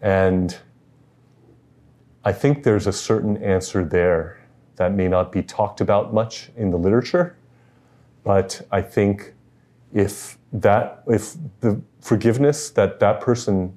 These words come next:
was able to live could be replicated across a culture, that I think is a very powerful, powerful, uh, thing that could perhaps help to prevent things. In the Balkans, in the former Yugoslavia,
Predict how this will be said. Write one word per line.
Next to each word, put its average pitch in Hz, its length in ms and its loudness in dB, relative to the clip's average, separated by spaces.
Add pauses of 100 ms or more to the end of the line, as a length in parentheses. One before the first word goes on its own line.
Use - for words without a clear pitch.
(100)
was 95 240 0
able 98 240 0
to - 100 -4
live 98 520 2 (1080)
could 101 240 0
be 95 220 4
replicated 110 760 4
across 101 380 0
a - 60 -2
culture, 190 600 -2 (1900)
that 139 200 4
I 98 80 2
think 90 240 -6
is 82 100 -6
a 80 40 -14
very 82 240 -2
powerful, - 880 -6 (240)
powerful, - 640 -6 (420)
uh, 90 220 -16 (120)
thing 87 360 -4 (680)
that 87 260 -4
could 82 360 -6
perhaps 92 520 -6
help 92 280 -4
to - 60 -20
prevent 90 420 -4
things. 87 320 -12
In 117 140 2
the 120 60 4
Balkans, - 680 2
in 104 60 -2
the 92 60 0
former 127 240 4
Yugoslavia, 117 720 0